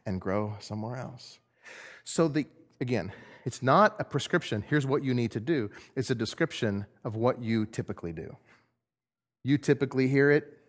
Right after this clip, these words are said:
what you wanna hear, and Jesus is telling you, "Be careful what you hear. He who has an ear to hear, let him hear. Hear now the parable. Hear what I'm saying to you." It's about me.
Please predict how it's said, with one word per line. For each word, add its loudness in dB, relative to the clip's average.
what -6
you -4
wanna 0
hear, 0
and -2
Jesus -2
is -8
telling 0
you, 0
"Be -8
careful -4
what -2
you -6
hear. 0
He -6
who 0
has 2
an 0
ear 0
to -2
hear, 2
let 2
him -2
hear. -2
Hear -2
now 0
the -4
parable. -8
Hear -4
what -2
I'm -6
saying -8
to -14
you." -10
It's -20
about -6
me. -6